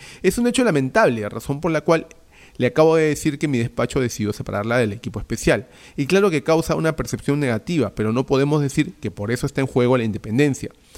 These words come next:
Nosotros somos más de siete mil seiscientos fiscales. El hecho de que dos personas hayan tenido una actuación negativa no pone en entredicho toda la investigación, ya que se ha avanzado.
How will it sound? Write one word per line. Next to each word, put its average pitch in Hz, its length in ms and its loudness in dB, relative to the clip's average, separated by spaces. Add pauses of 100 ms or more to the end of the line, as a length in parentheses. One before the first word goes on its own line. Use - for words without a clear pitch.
(180)
Nosotros 190 440 0
somos 170 260 0
más 156 160 2
de 160 80 -4
siete 110 440 -6
mil 160 260 2
seiscientos 135 460 -2
fiscales. 120 560 0
El 110 120 -4
hecho 135 200 -2
de 139 120 0
que - 100 -6
dos 113 160 0
personas 131 400 -4
hayan 127 180 -2
tenido 120 260 2
una 131 100 2
actuación 120 300 -4
negativa 131 420 2 (240)
no 220 240 2
pone 226 200 2
en 160 80 2
entredicho 131 520 0 (720)
toda 214 260 6
la 156 80 0
investigación, 135 760 2
ya 131 120 0
que 143 120 -2
se 147 160 0
ha 143 60 4
avanzado. 120 640 0